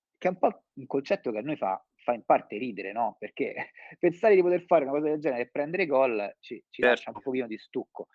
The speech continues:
Speaker 1: Però il, il futsal francese, il futsal belga è così, e in parte anche quello inglese lo è. È,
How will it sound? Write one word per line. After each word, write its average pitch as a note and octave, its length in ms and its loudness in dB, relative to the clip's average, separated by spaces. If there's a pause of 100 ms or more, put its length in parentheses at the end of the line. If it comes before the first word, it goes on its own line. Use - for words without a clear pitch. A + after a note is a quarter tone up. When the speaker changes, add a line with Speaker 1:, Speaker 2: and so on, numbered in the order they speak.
(420)
Speaker 1:
Però A3+ 280 6
il, D#3+ 440 -2
il E3 120 -12
futsal G3+ 340 -6
francese, D3 480 -8
il G2+ 80 -14
futsal D#3 340 -12
belga D3+ 220 -4
è A2 60 -10
così, - 420 -10 (640)
e B2 100 -8
in C#3 140 -8
parte F#3 340 4
anche D#3 260 2
quello C3 200 0
inglese A2 400 -4
lo F#2 180 -2
è. F2+ 100 -2 (380)
È, D#3 120 2